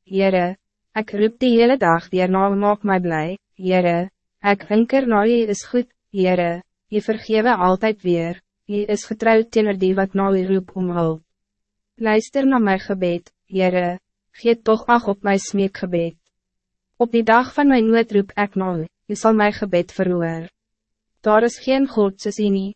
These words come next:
Heere, niks kan met U werk vergelijk word nie. U het al die nasies gemaak, hulle sal voor U kom buig, Heere, en aan U naam die eer gee, want U is groot en doen magtige dade,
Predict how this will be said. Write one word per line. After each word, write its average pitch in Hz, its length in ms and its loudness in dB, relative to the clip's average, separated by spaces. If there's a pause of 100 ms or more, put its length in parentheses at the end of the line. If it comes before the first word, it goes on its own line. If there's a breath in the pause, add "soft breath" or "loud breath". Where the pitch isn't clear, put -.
(280)
Heere, 180 400 -2 (320)
niks 226 320 -4
kan 240 180 0
met 226 220 2
U 220 100 0
werk 185 380 0
vergelijk 180 640 -4
word 175 240 -4
nie. 175 240 -6 (640)
U 240 140 6
het 226 180 2
al 247 140 6
die 240 80 2
nasies 202 500 0
gemaak, 180 380 -2 (340)
hulle 190 220 -2
sal 233 180 4
voor 247 320 2
U 233 40 0 (120)
kom 202 140 0
buig, 175 420 -2 (320)
Heere, 175 460 -2 (320)
en 208 180 0
aan 202 220 2
U 196 100 2
naam 175 240 2
die 185 220 -2
eer 180 220 -2 (100)
gee, 190 300 -4 (340)
want 208 240 0
U 226 80 0 (180)
is - 140 -8
groot 233 320 2
en 247 100 2
doen 208 160 2
magtige 202 480 0
dade, 165 520 -2